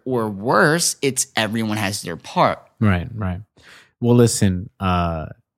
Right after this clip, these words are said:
Speaker 2: Jared, I wanna say, you know, thank you for coming out.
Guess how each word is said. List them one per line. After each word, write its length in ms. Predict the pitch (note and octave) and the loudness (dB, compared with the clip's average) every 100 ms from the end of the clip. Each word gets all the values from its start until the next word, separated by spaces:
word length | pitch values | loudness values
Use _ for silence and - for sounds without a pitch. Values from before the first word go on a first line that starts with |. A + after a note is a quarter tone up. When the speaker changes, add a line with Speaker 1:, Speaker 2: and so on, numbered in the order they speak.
| _ G#2+ | _ -4
Speaker 2:
Jared, 340 | G#2+ F#2 E2 | 0 0 0
I 80 | F#2+ | 0
wanna 220 | G#2+ G2+ | 2 2
say, 340 | - F#2+ F2+ F2 E2 D#2+ D#2 - - | 2 -2 -2 -2 -6 -8 -12 -16 -12
you 80 | |
know, 120 | F2 F2 | -12 0
thank 240 | A2+ B2 B2 | 4 4 4
you 80 | |
for 120 | A2 A2 | 0 0
coming 300 | A2 G2 F2+ | 0 0 0
out. 400 | E2+ E2 E2 | -2 -4 -6